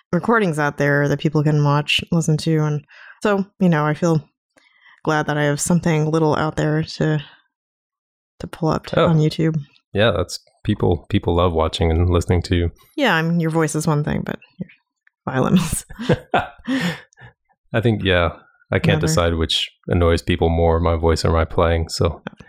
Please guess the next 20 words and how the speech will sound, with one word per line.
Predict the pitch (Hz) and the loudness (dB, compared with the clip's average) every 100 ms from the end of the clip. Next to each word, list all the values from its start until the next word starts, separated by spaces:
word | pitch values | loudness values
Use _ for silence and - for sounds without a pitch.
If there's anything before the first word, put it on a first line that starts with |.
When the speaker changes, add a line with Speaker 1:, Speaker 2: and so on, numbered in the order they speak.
| _ - | _ -6
Speaker 2:
I, | 98 | -4
I | 92 | 0
make | 95 92 | 0 0
sure | 110 | 0
to | 87 | -2
put | 80 95 | -2 -4
Speaker 1:
Come | - 202 190 | -2 0 2
now. | 165 | 2
Speaker 2:
plenty | 165 - 92 | 2 2 0
of | 85 | 2
both | 95 87 - - - 104 - | 2 2 -4 -14 -2 -2 -2
<laughs> | - - - | -18 -12 -4
out | 214 - | -4 0
there. | 185 190 | 0 2
Speaker 1:
Um, | 180 165 - _ - - _ _ _ _ _ _ _ _ | 0 -2 -6 _ -20 -20 _ _ _ _ _ _ _ _
yeah, | 214 233 208 151 139 - - - | -2 0 2 0 -2 -8 -20 -8
I, | 196 196 - | -4 -2 0
I | 190 | 0
think, | - 202 190 | 2 0 2
uh, | 175 170 170 | 2 2 0